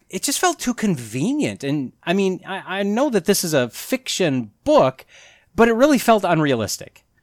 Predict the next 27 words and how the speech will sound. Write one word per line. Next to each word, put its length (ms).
I 120
talked 280
to 60
my 120
book 240
some 160
more. 300
So, 320
the 120
first 280
book 160
in 80
the 80
three-book 340
series 320
was 140
really 180
good. 220
The 80
second 400
was 120
pretty 280
good. 240
The 80
third 260
was 160
fine. 640